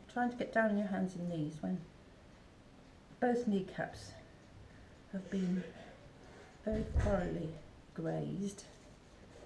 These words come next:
is not nice, or not even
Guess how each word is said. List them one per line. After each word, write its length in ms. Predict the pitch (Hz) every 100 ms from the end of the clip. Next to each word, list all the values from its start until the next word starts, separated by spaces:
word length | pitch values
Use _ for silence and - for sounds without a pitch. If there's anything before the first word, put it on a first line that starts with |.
| - -
is 120 | 180
not 380 | 185 202 - - - - -
nice, 500 | 190 175 156 143 - - - - - - -
or 80 | 185
not 180 | 208 196
even 200 | 185